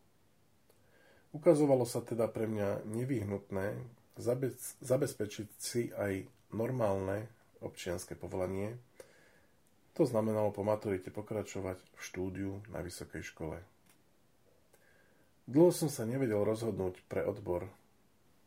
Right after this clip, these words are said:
ale napokon príklad lekára, strica Štefana, ma primel zapísať sa na lekárskú fakultu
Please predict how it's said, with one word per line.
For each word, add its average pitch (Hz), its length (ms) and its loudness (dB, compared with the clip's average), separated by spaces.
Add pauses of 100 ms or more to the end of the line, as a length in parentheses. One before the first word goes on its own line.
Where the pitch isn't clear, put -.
(240)
ale 98 240 0
napokon 95 640 -2 (400)
príklad 98 400 -2
lekára, 98 640 2 (320)
strica 101 400 -4
Štefana, 101 640 -2 (960)
ma 110 160 2
primel 107 640 2 (400)
zapísať 113 560 -2
sa 92 160 -4
na 92 320 0
lekárskú 101 560 -6
fakultu 98 720 -2